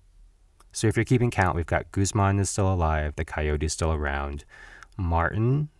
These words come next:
the sketchy security, uh, head of security for Tanaka is still around, Dieter, Van der Rohe, and, um, Scott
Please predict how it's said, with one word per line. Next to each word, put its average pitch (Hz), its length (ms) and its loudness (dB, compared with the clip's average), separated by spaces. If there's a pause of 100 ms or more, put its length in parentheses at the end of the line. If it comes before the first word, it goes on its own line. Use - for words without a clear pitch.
the 78 420 0
sketchy - 400 -2
security, 87 640 0 (180)
uh, 78 300 -4
head 80 280 -4
of 85 140 -6
security 80 440 -4
for 76 180 -6
Tanaka 78 380 -4
is 80 60 -6
still 78 200 -2
around, 76 500 -4 (100)
Dieter, 80 500 0 (600)
Van 85 280 0
der 80 120 -2
Rohe, 76 440 0 (1000)
and, 78 500 -6
um, 76 580 -8 (2000)
Scott 76 440 2